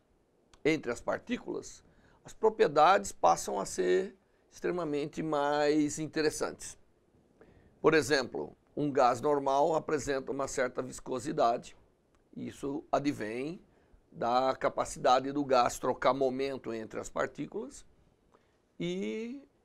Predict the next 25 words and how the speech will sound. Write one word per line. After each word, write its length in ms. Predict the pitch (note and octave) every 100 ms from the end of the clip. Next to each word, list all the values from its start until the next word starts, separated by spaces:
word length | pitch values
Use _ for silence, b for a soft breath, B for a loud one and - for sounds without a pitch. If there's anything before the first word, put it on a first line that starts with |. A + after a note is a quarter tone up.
| _ _ _
dá 160 | D3 C#3+
origem 420 | D3+ D3+ D3 E3
aos 220 | D#3 -
fluidos 420 | - D#3+ D3 C#3
normais 520 | C#3+ C3+ A2+ A#2 B2+ -
que 120 | C#3
nós 220 | F#2 -
temos. 340 | - - - - _ _ _ _ b b b b
Quando 380 | - E3+ E3+ D3+
nós 340 | D3 B2+ A2 -
vamos 460 | A#2+ C#3+ B2+ A#2
pro 160 | - -
condensado, 880 | - A#2+ B2+ C#3 - D#3 D#3 F#3 - _ _ _ _ -
antes 340 | G#3+ B3 -
dele 200 | - C3
condensar, 680 | - C#3 C3 A#2+ - A#2+ - - -
ele 240 | C3 C3
é 60 | C3
um 100 | B2+
fluido 420 | - C3 B2+ C3
normal, 540 | C#3 C#3+ C#3 C3+ - b b b b b -
mas 560 | C3+ C#3+ D#3 - - -
devido 420 | C#3+ B2+ D#3 D3+
à 80 | D3
interação, 720 | - C3+ C3+ - D3 D#3